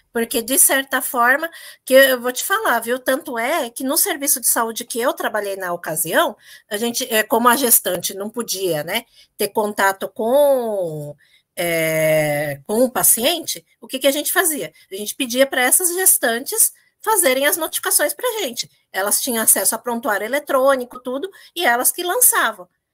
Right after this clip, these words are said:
E a gente só conferia pra ver se realmente não escapou nenhum caso, né? Então, muitos hospitais tiveram que fazer isso. Por quê? Porque até então, o que que acontece? É, quando a gente fala de notificação, primeiro,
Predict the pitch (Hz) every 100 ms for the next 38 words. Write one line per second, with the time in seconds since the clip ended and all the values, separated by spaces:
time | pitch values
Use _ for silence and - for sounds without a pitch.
0 | _ _ 220 226 240 - 277 - 285 330
1 | 294 269 294 320 294 311 349 339 294 269
2 | 277 - 311 339 - 311 294 294 311 427
3 | 403 311 190 160 156 _ _ _ _ 170
4 | 185 226 _ - - - 233 - - 226
5 | 226 294 539 554 381 339 - 262 349 -
6 | 311 359 359 339 370 415 262 - - 339
7 | - - _ - - - 277 302 294 427
8 | 480 - 302 359 170 - _ 262 330 349
9 | - 330 339 247 160 - - _ _ -
10 | - 240 240 240 233 320 494 427 381 -
11 | - 254 220 196 175 - _ 180 285 427
12 | 330 262 - - 175 160 - 320 269 -
13 | _ _ _ - 392 370 185